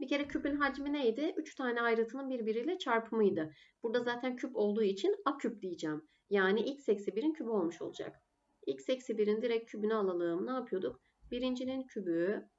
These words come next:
eksi ikisinin çarpıyorduk. Önce başına üç koyuyorduk. Üç x kare çarpı ikinci diyorduk. Artı üç çarpı birinci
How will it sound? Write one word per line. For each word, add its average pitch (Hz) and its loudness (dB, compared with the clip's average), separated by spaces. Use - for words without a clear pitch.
eksi 214 -2
ikisinin 240 -8
çarpıyorduk. 220 -2
Önce 208 2
başına 196 -4
üç 202 -6
koyuyorduk. 175 -4
Üç 262 -4
x - -10
kare 190 -2
çarpı 190 -2
ikinci 196 -2
diyorduk. 160 0
Artı 190 -2
üç 247 -10
çarpı 175 -2
birinci 247 -2